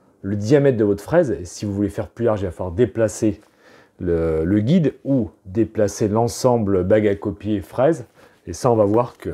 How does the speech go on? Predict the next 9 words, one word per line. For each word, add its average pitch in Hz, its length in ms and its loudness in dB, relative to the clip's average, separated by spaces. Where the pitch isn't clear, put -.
ça, - 240 -4
ça 104 140 -6
va 98 120 0
nous 110 240 -4
rendre 131 240 2
déjà 120 200 4
quelques 127 260 2
services. 92 440 -6
Donc, 220 300 6